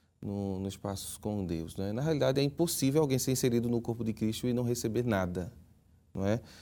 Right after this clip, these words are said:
Nós vamos ler alguns textos para deixar isso bem bíblico, não é? É bom a gente, como o nosso pastor gosta, né, deixar o assunto bíblico.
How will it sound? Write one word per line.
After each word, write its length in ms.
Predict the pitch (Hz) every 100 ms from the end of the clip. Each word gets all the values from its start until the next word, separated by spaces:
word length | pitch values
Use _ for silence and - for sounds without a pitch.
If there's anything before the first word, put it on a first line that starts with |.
| - -
Nós 120 | 117
vamos 160 | 135
ler 160 | 123 123
alguns 240 | 120 113 -
textos 360 | 113 120 113
para 140 | - 113
deixar 300 | 107 - 107
isso 140 | -
bem 460 | 98 107 113 113 101
bíblico, 580 | 92 117 110 104 - 98
não 120 | 98
é? 60 | 107
É 40 |
bom 180 | 101 110
a 40 |
gente, 380 | 107 107 - 101
como 420 | - 104 101 98
o 60 | 101
nosso 200 | 101 -
pastor 260 | 98 - 98
gosta, 240 | 98 98
né, 100 | 98
deixar 400 | 101 101 101 101 - - - -
o 120 | -
assunto 320 | 95 - 95 104
bíblico. 500 | 95 87 95 -